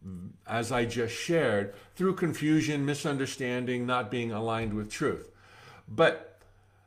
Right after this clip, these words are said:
I would also wonder if somebody's done with their life lessons and, uh, you know, their higher self knows that. Um, and,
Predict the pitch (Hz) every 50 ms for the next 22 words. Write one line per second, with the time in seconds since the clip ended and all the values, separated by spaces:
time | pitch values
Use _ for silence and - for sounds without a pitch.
0 | _ _ _ _ _ _ _ _ _ _ _ _ _ _ _ _ _ - 139 151
1 | 160 160 160 156 165 185 226 233 220 - 202 170 147 135 151 170 196 208 170 143
2 | 127 120 117 117 107 - - - - 151 147 147 - - 190 196 208 220 214 196
3 | 170 135 117 101 98 92 90 139 135 147 156 160 156 143 127 - 123 113 107 107
4 | 120 131 131 117 - - - 98 107 131 139 - - 98 73 69 67 - - -
5 | - _ _ _ - - - - - - 123 131 143 143 143 143 143 143 143 143
6 | 143 139 143 139 139 139 139 139 139 139 139 139 143 135 139 139 135 127 127 151
7 | 151 143 135 123 139 131 123 - 156 156 160 165 160 151 139 - - - 147 135
8 | 123 113 - 113 113 117 120 131 143 139 113 101 104 82 71 69 71 - - -
9 | - - - - - - - - - - 113 120 120 120 120 120 120 120 120 117
10 | 107 120 127 127 131 131 131 131 135 131 131 120